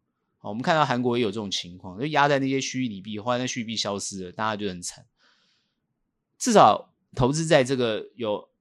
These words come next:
安全的环境里面，有政府，有这个交易机构，有整个法规规范，哦，各方面，哦，的这样的一个，呃，像台湾的这个证券交易所这样的一个交易机构，就相对的安全多了，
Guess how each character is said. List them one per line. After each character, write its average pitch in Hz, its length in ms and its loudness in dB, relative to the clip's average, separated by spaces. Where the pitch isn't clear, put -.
安 147 260 -2
全 110 260 -4
的 101 120 -6
环 98 240 -12
境 117 180 -10
里 87 140 -14
面， 95 260 -12
有 98 220 -10
政 110 360 -4
府， 92 300 -16
有 92 260 -10
这 123 200 -6
个 107 100 -4
交 120 240 2
易 120 140 -2
机 110 260 -6
构， 107 260 -4
有 95 140 -8
整 92 320 -10
个 92 340 -8
法 87 280 -14
规 135 280 0
规 131 340 -2
范， 104 260 2
哦， 95 260 -10
各 131 200 2
方 117 200 0
面， 104 300 -8
哦， 95 280 -18
的 104 120 -10
这 - 120 -6
样 117 140 -6
的 107 100 -6
一 104 120 -8
个， 101 280 -8
呃， 90 360 -16
像 104 400 -10
台 - 160 -8
湾 127 160 0
的 117 100 0
这 117 140 -6
个 101 420 -4
证 123 180 -4
券 120 160 -2
交 107 160 2
易 107 120 -6
所 - 320 -10
这 120 100 -8
样 110 80 -8
的 104 100 -8
一 98 80 -8
个 98 120 -8
交 107 180 -4
易 104 100 -6
机 98 220 -6
构， 92 240 -12
就 165 160 -4
相 151 260 -2
对 147 140 0
的 110 120 -2
安 107 160 -4
全 90 260 -12
多 90 260 -16
了， 90 160 -20